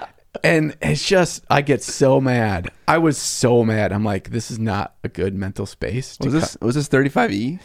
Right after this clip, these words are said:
Speaker 1: No, this was fifty-two.
Speaker 2: The entire way, fifty-two was the problem?
Speaker 1: Yes, the entire way. Once I got onto ninety-four, um, it cleared up. And here's the story behind it clearing up.
Speaker 2: Okay.
Speaker 1: So I am, like,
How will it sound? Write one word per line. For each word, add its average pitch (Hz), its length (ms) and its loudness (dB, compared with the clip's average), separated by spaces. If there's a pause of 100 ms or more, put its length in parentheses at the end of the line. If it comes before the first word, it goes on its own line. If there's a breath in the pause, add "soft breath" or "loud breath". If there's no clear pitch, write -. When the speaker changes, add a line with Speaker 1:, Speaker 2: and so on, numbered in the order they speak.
(240 loud breath)
Speaker 1:
No, 165 260 2
this 156 200 -2
was 147 100 -2
fifty-two. 147 720 0 (140)
Speaker 2:
The 147 120 4
entire 143 520 4
way, 131 240 4
fifty-two 131 380 -4
was 131 100 0
the 123 80 -8
problem? 135 480 0
Speaker 1:
Yes, 117 480 -4
the 131 120 0
entire 113 460 2
way. 107 200 2 (240 loud breath)
Once 123 260 2
I 147 120 6
got 117 440 2 (600 soft breath)
onto 127 400 2
ninety-four, 117 1000 2 (240)
um, 101 400 2 (140)
it 101 180 -2
cleared 101 320 0
up. - 320 -4
And 98 100 -2
here's 107 300 0
the 104 80 -6
story 95 320 -2
behind 98 400 -4
it - 100 -6
clearing 85 400 -8
up. - 200 -14
Speaker 2:
Okay. - 260 -14 (300 soft breath)
Speaker 1:
So 104 380 2 (280 loud breath)
I 135 220 4
am, 139 260 2
like, 101 440 -2